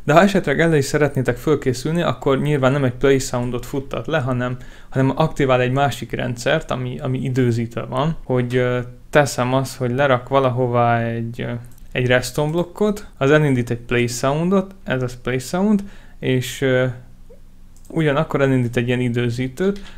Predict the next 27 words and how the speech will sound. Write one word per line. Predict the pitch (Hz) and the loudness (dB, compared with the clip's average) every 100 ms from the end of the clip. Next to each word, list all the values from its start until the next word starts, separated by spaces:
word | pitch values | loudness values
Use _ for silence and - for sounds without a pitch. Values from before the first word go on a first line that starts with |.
| - | -8
azt | 143 117 - - | -6 -6 -8 -8
én | - 175 135 | 0 2 2
például | 139 131 127 | 2 4 4
így | 120 | 2
hopperrel | - 143 135 127 120 123 | 2 2 2 0 2 0
meg | 123 | -2
sütővel | 123 135 - 123 123 123 | -4 -6 -4 -4 -4 -6
csinálnám, | - 160 143 131 127 123 117 - - - | -4 0 2 0 -2 -4 -6 -12 -18 -6
beállítanám, | 131 151 131 123 131 131 131 | 2 4 6 2 0 0 2
hogy | 127 | 0
a | 117 | 0
hopper | 147 143 - 143 139 151 | 2 0 2 2 2 0
x | - | -4
másodperc | 135 123 - - 123 - | -4 -4 -6 -4 -4 -4
múlva | 135 | -2
adja | 135 123 120 | 0 0 -2
le | 120 | -4
a | - - | -4 0
tárgyat, | 165 208 202 196 - - - | 0 2 2 0 -4 -16 -12
és | - 135 | -8 -4
hogyha | 139 131 139 | -4 -2 0
leadta, | 180 135 127 - 170 208 202 - - - | 2 2 0 -4 0 0 0 -8 -12 -10
akkor | 127 156 | -4 -2
üsse | 147 - 131 | -2 -2 -4
ki | - | -2
azt | 131 123 | -2 -2
a | - | -8